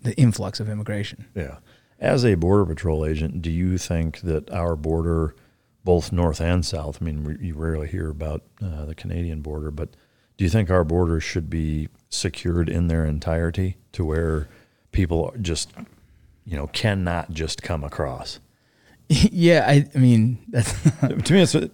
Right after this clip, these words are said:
Speaker 1: Right.
Speaker 2: it's a ridiculous question.
Speaker 1: Yeah, I don't
Speaker 2: Like
Speaker 1: think it's ever, so when, when you say s-,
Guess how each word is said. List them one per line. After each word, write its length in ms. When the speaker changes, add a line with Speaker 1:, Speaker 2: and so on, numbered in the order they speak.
Speaker 1:
Right. 380
Speaker 2:
it's 140
a 60
ridiculous 560
question. 420
Speaker 1:
Yeah, 300
I 60
don't 100
Speaker 2:
Like 80
Speaker 1:
think 160
it's 100
ever, 260
so 360
when, 420
when 220
you 100
say 380
s-, 220